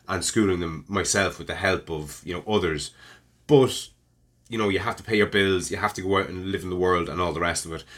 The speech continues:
So what I've resigned myself to doing is putting them through the same system that I went through, only giving them the heads up of what the system's purpose actually is and how best to navigate it. Because I think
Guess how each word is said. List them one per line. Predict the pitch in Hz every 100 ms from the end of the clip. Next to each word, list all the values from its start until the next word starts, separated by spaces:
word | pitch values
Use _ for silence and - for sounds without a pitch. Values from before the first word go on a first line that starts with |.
| -
So | 113
what | 101 98
I've | 90
resigned | 95 95 117 110
myself | 104 - 95 -
to |
doing | 87 120 113 95
is | 85 - - _ -
putting | 127 131 131
them | 127
through | 131 123
the | 113
same | 120 120
system | 117 113 123
that | 113
I | 113
went | 92 80 -
through, | 90 104 - _ _ _ _ _ _ _ _ -
only | 120 110
giving | 107 123 120
them | 110 104
the | 98
heads | 117 107 107
up | 95
of | 85 90
what | 104 107
the | 101
system's | - 113 104 92 87
purpose | - - 98 - 87 101
actually | 95 - 90 80
is | 98 92 82 - - -
and | 92 87
how | 95
best | 90 92 90 -
to |
navigate | 92 85 73 71 60 -
it. | - - _ _ _ _ - _ _
Because | 104 98 95
I |
think | 90 113 107